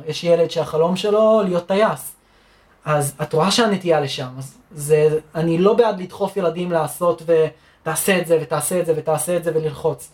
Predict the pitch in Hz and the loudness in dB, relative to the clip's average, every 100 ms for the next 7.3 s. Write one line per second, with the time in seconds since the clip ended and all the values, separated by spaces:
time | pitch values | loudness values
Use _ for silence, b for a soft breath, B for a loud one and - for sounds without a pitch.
0 | b b 160 156 160 214 190 156 175 208 | b b 0 2 2 0 0 2 2 0
1 | 170 165 185 170 156 139 - 127 b b | 0 0 0 0 -2 -8 -12 -16 b b
2 | b b 151 147 151 147 151 170 165 196 | b b -4 -2 -2 -2 2 4 2 -2
3 | 170 170 165 160 160 - _ _ - 151 | 2 4 6 4 2 -4 _ _ -8 -6
4 | - 185 202 196 175 - 156 170 - 175 | -2 0 2 2 2 0 0 0 -2 -6
5 | 180 175 170 - 180 170 147 147 139 151 | 0 2 2 -2 -2 0 0 -6 -10 -8
6 | 170 190 180 170 160 - 160 151 151 143 | -6 -6 -6 -4 -6 0 0 0 -2 -2
7 | 147 143 147 | -2 -2 -4